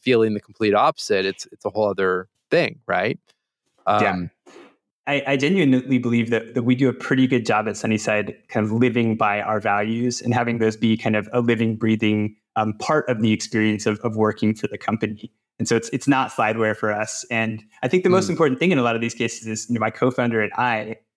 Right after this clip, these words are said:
Speaker 2: really seek to set the example of living those values, both in terms of grinding really hard at work and also taking a step back when we need it to make sure that our kind of collective tanks remain full.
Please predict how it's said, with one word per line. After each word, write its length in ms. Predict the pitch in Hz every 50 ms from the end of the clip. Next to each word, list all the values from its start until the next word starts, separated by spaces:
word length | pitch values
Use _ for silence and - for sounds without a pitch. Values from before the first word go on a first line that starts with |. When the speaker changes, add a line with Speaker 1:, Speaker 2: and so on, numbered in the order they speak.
| _ _ _ _
Speaker 2:
really 280 | 120 120 123 123 117 113
seek 300 | 113 - - 120 117 120
to 80 | - 131
set 200 | - - 107 -
the 100 | 117 110
example 420 | 107 107 107 107 107 - 120 117
of 160 | 110 - 110
living 360 | 113 113 110 104 110 110 110 107
those 180 | 107 107 101
values, 560 | - 110 107 107 110 107 110 110 110 - - _ _ _ _ _ -
both 220 | 151 151 139 -
in 80 | 123 120
terms 240 | - 127 120 110
of 120 | 113 107 107
grinding 340 | 120 113 113 120 113 117 117
really 200 | 110 110 110 107
hard 220 | - 113 110 107
at 100 | 104 98
work 320 | 107 110 113 123 123 - - _ _ _ _ _ _
and 160 | - 135 127
also 300 | 127 123 120 120 - 127
taking 320 | 113 - 117 110 - 117 110
a 60 | 104
step 240 | - - 107 - -
back 180 | 107 104 -
when 140 | - 110 110
we 80 | 107 107
need 240 | 110 110 113 110 127
it 180 | 139 - - -
to 80 | -
make 140 | 117 107 -
sure 160 | - - 110
that 120 | 92 113 107
our 140 | 104 104
kind 160 | - - 107 104
of 120 | 101 -
collective 480 | - - 117 110 110 - - 107 104 -
tanks 340 | - 107 107 107 - -
remain 300 | 107 101 104 104 104 104
full. 420 | - - - 113 107 107 101 -